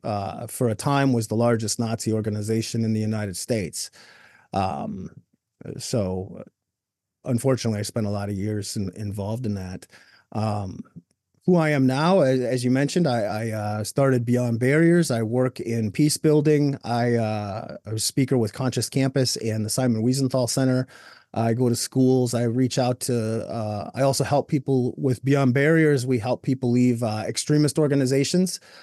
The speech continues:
of all different types of extremism, and, uh, we try to help people reshape their lives and, and move forward. So, um, I take a lot of the experiences that I, that I had in life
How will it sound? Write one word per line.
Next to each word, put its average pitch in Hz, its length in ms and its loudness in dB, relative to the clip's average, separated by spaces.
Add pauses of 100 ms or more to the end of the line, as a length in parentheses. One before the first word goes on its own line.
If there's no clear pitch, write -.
(160)
of 117 160 2
all 131 240 4
different 139 260 0
types 135 240 0
of 135 80 -2
extremism, 127 880 0
and, 110 400 0
uh, 113 260 0
we 117 140 0
try 131 240 -2
to 117 80 0
help 117 160 0
people 120 260 -2
reshape 117 440 0
their 117 120 0
lives 120 460 -2
and, 117 240 0
and 123 220 0
move 123 180 2
forward. 123 480 0
So, 110 340 -2 (460)
um, 110 460 2
I 117 100 -2
take 127 220 0
a 135 40 4
lot 131 180 4
of 123 40 2
the 113 140 0
experiences 127 840 0
that 120 100 0
I, 120 320 2
that 127 120 -2
I 110 120 -2
had 147 280 2
in 135 140 2
life 113 460 -2